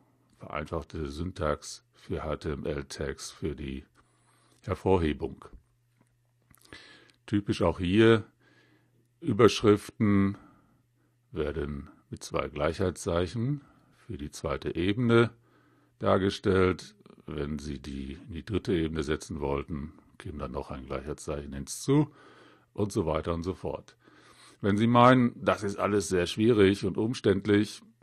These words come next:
nun gut, es ist der größte gemeinsame Nenner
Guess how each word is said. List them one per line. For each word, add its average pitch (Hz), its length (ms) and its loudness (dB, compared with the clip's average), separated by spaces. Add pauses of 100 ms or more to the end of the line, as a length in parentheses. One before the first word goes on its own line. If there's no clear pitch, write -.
(220)
nun 87 240 -6
gut, 98 420 0
es 85 200 -2
ist - 540 2 (320)
der 82 480 2 (500)
größte 87 500 2
gemeinsame 90 840 2 (300)
Nenner 80 720 0